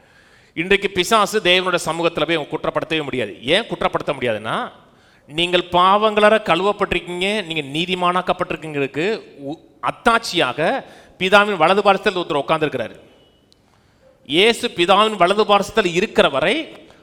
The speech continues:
பரலோகத்துக்கு ஒரு பக்கா ப்ரூஃப் இருக்கிறது, என் பாவங்கள் அனைத்தும் தண்டிக்கப்பட்டு கர்த்தரனை நீதிமானாக மாற்றியிருக்கிறாங்கிறது எனக்கு ப்ரூஃப் வந்து அவர் பரலோகத்துல உட்கார்ந்திருக்கிறது. நான் சொன்னது புரியுதுங்களா? அதனால பிதாவுக்கு முன்பாக போய்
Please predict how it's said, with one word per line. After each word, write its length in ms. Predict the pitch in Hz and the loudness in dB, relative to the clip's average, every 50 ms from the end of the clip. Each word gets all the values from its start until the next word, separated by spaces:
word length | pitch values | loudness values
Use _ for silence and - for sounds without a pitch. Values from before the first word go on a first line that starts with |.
| _ _ - | _ _ 4
பரலோகத்துக்கு 540 | - 170 190 233 269 269 247 233 - 226 214 | 4 6 6 6 2 2 2 0 0 0 -2
ஒரு 200 | 233 240 - - | -2 -2 -2 0
பக்கா 340 | - 190 190 - - 254 254 247 - - | 0 0 0 0 0 0 0 0 -2 -10
ப்ரூஃப் 300 | - 285 311 330 - - | -4 -2 0 0 0 -2
இருக்கிறது, 580 | 240 202 185 - 180 170 156 175 208 220 196 - | -2 -4 -2 -2 -2 -4 -2 0 0 0 0 -2
என் 180 | 160 165 165 | -4 -6 -4
பாவங்கள் 560 | 151 170 170 180 196 208 208 208 196 202 190 180 170 | 2 2 4 4 4 4 2 0 -2 -2 -2 -2 -2
அனைத்தும் 640 | 147 147 175 214 240 - - - - 302 320 349 320 285 - - - - _ _ _ _ _ | -2 0 0 0 -2 -4 -6 -4 -4 -4 -4 -4 -10 -16 -20 -20 -20 -20 _ _ _ _ _
தண்டிக்கப்பட்டு 1040 | - 165 190 233 247 285 - 269 - - 208 202 - 240 - 381 - - - - - - - - - | -2 -2 -2 0 -2 -2 -2 -2 -2 -2 -4 -2 0 0 0 0 -2 -4 -10 -14 -20 -20 -12 -2 2
கர்த்தரனை 500 | 190 185 190 - - 247 247 240 226 208 | 2 2 2 0 0 0 2 2 2 0
நீதிமானாக 840 | 185 185 196 214 240 262 262 277 254 233 220 208 202 202 190 214 202 | -2 0 0 2 2 2 0 0 0 2 2 4 4 4 4 2 2
மாற்றியிருக்கிறாங்கிறது 880 | 180 170 175 190 - - 214 208 196 190 - 196 185 180 180 202 214 | 2 2 0 0 0 0 -4 -2 -2 0 2 2 4 4 2 0 -2
எனக்கு 260 | 196 185 165 - - | 0 -2 -6 -8 -10
ப்ரூஃப் 340 | - - 254 302 320 294 - - | -10 -4 0 0 0 0 0 -2
வந்து 380 | 214 190 185 185 214 202 240 | -2 -2 0 0 0 0 0
அவர் 240 | - 160 165 170 165 | 0 2 0 0 2
பரலோகத்துல 480 | - 165 170 185 190 180 180 175 165 151 | 2 0 2 2 0 0 0 -2 -4 -2
உட்கார்ந்திருக்கிறது. 580 | - 175 170 165 151 143 135 120 104 101 90 - - _ _ _ _ _ _ _ _ _ _ _ _ _ _ _ _ _ _ _ _ _ _ _ - | 0 -2 0 0 -2 -2 -4 -6 -10 -12 -20 -20 -20 _ _ _ _ _ _ _ _ _ _ _ _ _ _ _ _ _ _ _ _ _ _ _ -16
நான் 100 | 127 131 | -16 -12
சொன்னது 240 | - 156 175 180 175 | -8 -8 -6 -6 -6
புரியுதுங்களா? 360 | - 165 175 165 156 147 165 | -6 -4 -4 -4 -4 -2 0
அதனால 340 | 233 240 185 202 220 220 208 - - | 2 2 2 2 0 -2 -2 -4 -6
பிதாவுக்கு 500 | 165 185 190 240 254 285 311 311 320 - | -4 2 6 6 8 8 6 6 2 -2
முன்பாக 440 | 269 254 247 240 247 233 233 220 214 | -2 -4 0 2 4 4 4 2 0
போய் 640 | 220 202 180 170 175 220 294 359 330 - - - | -2 -2 -2 -2 0 0 0 0 -2 -4 -10 -16